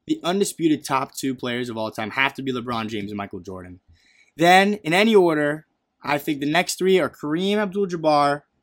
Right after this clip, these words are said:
Bill Russell, and Magic Johnson. I don't think that's up for discussion. People probably discount Bill Russell. They'll give Kareem, you know, I think Kareem gets the credit that he usually deserves. Some people discount Russell,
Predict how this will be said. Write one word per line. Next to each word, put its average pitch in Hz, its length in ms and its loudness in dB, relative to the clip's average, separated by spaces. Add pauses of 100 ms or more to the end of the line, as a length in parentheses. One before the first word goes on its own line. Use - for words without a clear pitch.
(140)
Bill 170 180 4
Russell, 143 460 0
and 135 140 -4
Magic 123 260 -2
Johnson. 110 400 -6
I 135 140 2
don't 147 100 0
think 139 120 -6
that's 131 120 -6
up 117 140 -8
for - 80 -10
discussion. 120 540 -6 (340)
People 185 220 2
probably 156 320 4
discount 139 560 -4 (540)
Bill 151 200 -2
Russell. 139 440 0
They'll 135 120 -2
give 135 280 -2 (140)
Kareem, 185 420 0 (340)
you 147 80 -6
know, 143 280 -2
I 208 100 -6
think 208 180 0
Kareem 180 220 2
gets 156 200 -2
the 139 80 -8
credit 135 180 -4
that 123 140 -8
he 143 80 -8
usually 151 260 -4
deserves. 147 300 -6 (180)
Some 185 180 2
people 165 240 -2
discount 147 540 -4 (100)
Russell, 135 560 -4